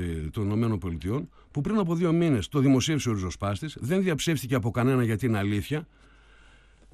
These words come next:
και που έλεγε ότι η Αμερικάνικη πρεσβεία στην Ελλάδα θα πρέπει, σε συνεργασία με τα πανεπιστήμια, με μέσα μαζικής ενημέρωσης, με επιχειρηματικούς φορείς,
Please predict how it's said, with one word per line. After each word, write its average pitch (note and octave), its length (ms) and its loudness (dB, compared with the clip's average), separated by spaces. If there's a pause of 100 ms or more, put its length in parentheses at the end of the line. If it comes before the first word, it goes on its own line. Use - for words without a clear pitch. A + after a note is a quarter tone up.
(100)
και F#3 100 -6
που G#3+ 180 0
έλεγε G3 260 4
ότι C#3+ 160 2
η - 20 4
Αμερικάνικη D3+ 560 2
πρεσβεία B2 500 0
στην A#2+ 180 0
Ελλάδα A#2 380 -2
θα D#3 140 -4
πρέπει, F#3+ 260 -4
σε C#3 100 0
συνεργασία D3 640 0
με B2 160 2
τα C3 140 -2
πανεπιστήμια, D3 720 0
με B2 120 4
μέσα D#3+ 260 2
μαζικής D#3 400 -2
ενημέρωσης, E3+ 640 0
με B2 100 2
επιχειρηματικούς A#2+ 720 0
φορείς, E3+ 440 -2